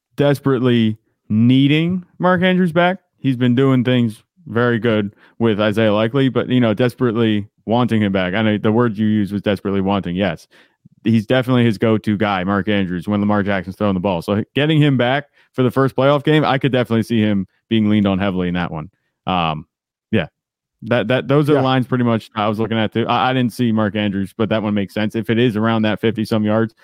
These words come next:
Speaker 1: I think I would take the higher. I also have Gus Edwards going over, uh, half a scrimmage touchdown. That's one of those scorchers that they have. And I, I just thought it was interesting 'cause I'm looking at, 'cause the Texans are inside the top twelve for the most touchdowns allowed to running backs this season.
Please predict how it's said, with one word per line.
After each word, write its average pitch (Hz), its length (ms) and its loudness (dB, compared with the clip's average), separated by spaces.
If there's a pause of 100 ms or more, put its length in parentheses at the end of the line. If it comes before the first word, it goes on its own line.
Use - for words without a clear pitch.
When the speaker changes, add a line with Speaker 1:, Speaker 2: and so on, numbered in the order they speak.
(180)
Speaker 1:
I 107 80 -2
think 113 160 0
I 113 40 4
would 110 180 2
take 104 160 -2
the 95 100 -4
higher. 110 340 -2 (540)
I 151 120 2
also 190 200 2
have 139 120 2
Gus 139 240 0
Edwards 123 340 2
going 127 240 2
over, 120 380 0 (240)
uh, 107 160 0
half 127 220 -4
a 117 40 -8
scrimmage 131 320 0
touchdown. 131 380 0
That's 127 120 -4
one 160 100 2
of 165 40 2
those 131 140 2
scorchers 139 580 -2
that 143 160 -4
they 147 100 -2
have. 143 260 0
And 147 220 0
I, 160 80 4
I 156 40 4
just 175 160 0
thought 214 140 4
it 180 40 6
was 147 120 4
interesting 107 460 -2 (300)
'cause 139 120 0
I'm 147 80 2
looking 151 200 2
at, 120 80 -4
'cause 131 220 -6 (460)
the 139 100 0
Texans 175 360 0
are 143 120 2
inside 175 280 0
the 135 60 -4
top 143 260 -2
twelve 135 240 0
for 120 60 -4
the 120 60 -2
most 127 200 -2
touchdowns 120 380 -2
allowed 113 220 -4
to 110 60 -4
running 110 200 -2
backs 104 220 -2
this 104 160 -10
season. 95 360 -6